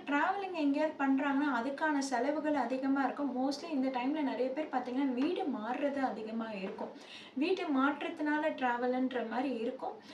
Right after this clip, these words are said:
அஹ், வீடு மாத்திட்டு போவீங்க. இந்த காலகட்டம் உங்களுக்கு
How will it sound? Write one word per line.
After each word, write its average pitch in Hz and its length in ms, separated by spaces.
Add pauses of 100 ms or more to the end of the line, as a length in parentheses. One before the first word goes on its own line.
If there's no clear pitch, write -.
(220)
அஹ், 254 160
வீடு 370 300
மாத்திட்டு 269 520
போவீங்க. 233 460 (160)
இந்த 349 280
காலகட்டம் 330 600
உங்களுக்கு 294 320